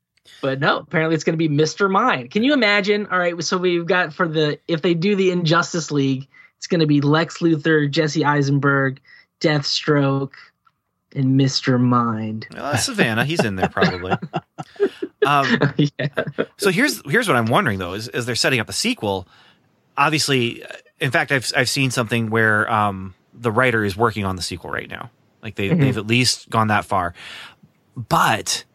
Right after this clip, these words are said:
Speaker 2: the, The Rock is still talking about a Black Adam movie.
Speaker 1: Yeah.
Speaker 2: And so, how interesting, you know, from a,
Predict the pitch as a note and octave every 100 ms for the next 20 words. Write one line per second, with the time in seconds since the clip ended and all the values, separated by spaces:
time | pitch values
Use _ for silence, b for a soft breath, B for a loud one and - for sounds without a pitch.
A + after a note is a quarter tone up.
0 | _ _ _ _ _ _ _ _ _ -
1 | C#3 C3+ B2 - - _ _ _ _ _
2 | - C3 A#2 C#3+ F#3 A2 - A#2 - C3+
3 | A#2 B2 A#2 B2 A#2 A#2 A2+ - A2 A#2
4 | A#2+ C3 F3 F#2+ B1+ - A2 _ _ _
5 | - D3 E3 E3+ C#3+ _ _ _ _ -
6 | C#3 B2 D#3+ D3+ C#3 C3+ - b b b
7 | - A#3+ A#3 G#3+ C3 G#2 - G#2 G2+ D3+
8 | D3 - C3 F#3+ F3+ D3+ B2+